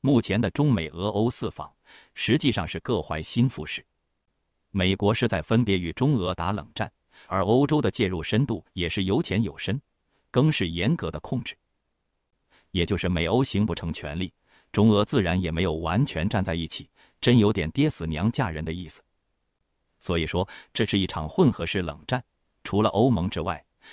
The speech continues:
其他地区基本上都保持了中立立场，既不站队，也更希望降低大国竞争的烈度，或者说反对目前的大国竞争形势。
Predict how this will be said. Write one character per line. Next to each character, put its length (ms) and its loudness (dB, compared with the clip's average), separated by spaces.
其 160 0
他 180 2
地 140 0
区 220 0
基 200 0
本 160 -2
上 200 -2
都 140 -2
保 200 -6
持 140 -6
了 120 -6
中 220 2
立 100 0
立 160 -8
场， 180 -12
既 220 0
不 120 -2
站 180 2
队， 220 -6
也 160 2
更 180 4
希 160 0
望 200 0
降 220 0
低 160 0
大 200 -2
国 180 -2
竞 220 0
争 100 -2
的 100 -2
烈 220 -2
度， 160 -18
或 180 -2
者 120 -6
说 280 -2
反 280 0
对 160 2
目 200 2
前 180 -4
的 80 -2
大 220 -4
国 200 -4
竞 180 -2
争 160 0
形 180 -8
势。 200 -8